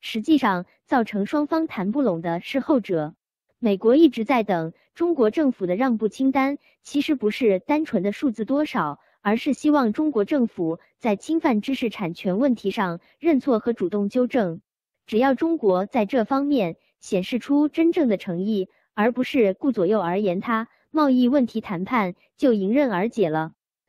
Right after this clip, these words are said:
但偏偏在这个核心争议上，中国有个两不铁律，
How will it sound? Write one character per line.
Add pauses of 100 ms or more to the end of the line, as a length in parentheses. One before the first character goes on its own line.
(120)
但
偏
偏
在
这
个
核
心
争
议
上， (260)
中
国
有
个
两
不
铁
律，